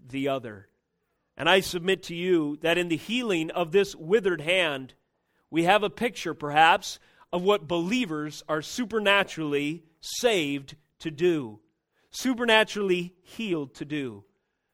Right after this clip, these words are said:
What does a man do with his hands but work and to serve? The hands are always a picture of work done on purpose in Scripture, that which you put your hand to do,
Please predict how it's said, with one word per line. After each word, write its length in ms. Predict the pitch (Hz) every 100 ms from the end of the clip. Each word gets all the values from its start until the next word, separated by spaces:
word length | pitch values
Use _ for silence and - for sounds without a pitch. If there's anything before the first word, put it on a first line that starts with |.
| _ _
What 180 | 147 190
does 200 | 202 175
a 40 |
man 260 | 185 185 185
do 200 | 160 196
with 140 | 175
his 180 | 147 -
hands 640 | 180 185 143 113 - - - _ _ _
but 100 | 143
work 580 | 156 156 175 127 - - _ _ _
and 160 | 123 120
to 100 | 120
serve? 640 | - 147 123 95 _ _ _ _ _ _ _ _ _
The 100 | 135
hands 380 | 143 185 202 185
are 80 | 170
always 320 | 196 220 175
a 80 | 180
picture 420 | 208 196 - 160
of 160 | 139 139
work 440 | 170 240 240 156
done 200 | 190 196
on 160 | 185 165
purpose 520 | - 185 143 123 147
in 80 | 135
Scripture, 600 | - 156 - 120 101 - _ _ _ -
that 180 | 147 175
which 160 | 175
you 60 | 165
put 240 | - 180
your 100 | 147
hand 400 | - 170 170 170 -
to 120 | 143
do, 400 | 147 143 107